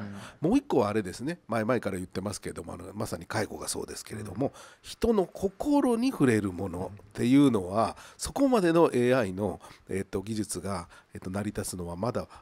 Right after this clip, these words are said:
Speaker 2: かかると思うんですね。
Speaker 3: いや、それはまだまだ先だと思います。
Speaker 2: ええ。
Speaker 1: うん。
Speaker 2: なので、人間でしかできない、
Speaker 3: うん。
Speaker 2: 人にしかできない仕事っていうのが
Speaker 3: ああ、それは大事になってくると思います。
Speaker 2: 残りますよね。
Speaker 3: 残りますね。
Speaker 2: まあ、介護僕は最後まで残ると思います。
Speaker 1: はい。
Speaker 3: うん。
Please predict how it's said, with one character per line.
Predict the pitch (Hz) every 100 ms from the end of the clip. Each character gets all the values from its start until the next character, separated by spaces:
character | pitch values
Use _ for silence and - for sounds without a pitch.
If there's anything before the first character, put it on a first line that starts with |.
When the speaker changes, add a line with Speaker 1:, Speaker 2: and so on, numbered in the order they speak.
| -
Speaker 2:
か | -
か | 190
る | -
と | -
思 | 135
う | -
ん |
で |
す | 139
ね。 |
Speaker 3:
い | 127
や、 |
そ | 120 143
れ |
は | 151
ま | 147 151
だ | 110
ま | 110
だ | -
先 | 110 -
だ | 104
と | -
思 | -
い |
ま | _ 107
す。 | 110
Speaker 2:
え |
え。 |
Speaker 1:
う | 107
ん。 | 98 95 -
Speaker 2:
な | 120 127
の | 92
で、 | 104 - -
人 | 120 185 196
間 | 208 202
で |
し | 220 -
か | 262
で | 95
き | -
な | -
い、 | - -
Speaker 3:
う |
ん。 | 101 95 -
Speaker 2:
人 | - 226
に | 196
し | 185
か | -
で | 262 117
き | 113
な | 87
い | - _
仕 | - 92
事 | - -
っ |
て | - -
い | -
う |
の | -
が | - - -
Speaker 3:
あ | 120 110
あ、 | 101
そ |
れ | 123
は |
大 | 113 113
事 | 120
に |
な |
っ | 120
て |
く | 120
る |
と |
思 |
い | 110
ま | 113
す。 | -
Speaker 2:
残 | 80
り |
ま | 98
す |
よ | 135
ね。 |
Speaker 3:
残 | 123 113
り |
ま | 110
す | 120
ね。 |
Speaker 2:
ま | -
あ、 | 196
介 |
護 | 107
僕 | 92 92
は | 92
最 | - 117
後 | 92
ま | 160
で | 285
残 | 196 170
る | -
と | -
思 | - -
い |
ま | 90
す。 | - -
Speaker 1:
は | 107
い。 |
Speaker 3:
う |
ん。 | 113 110 101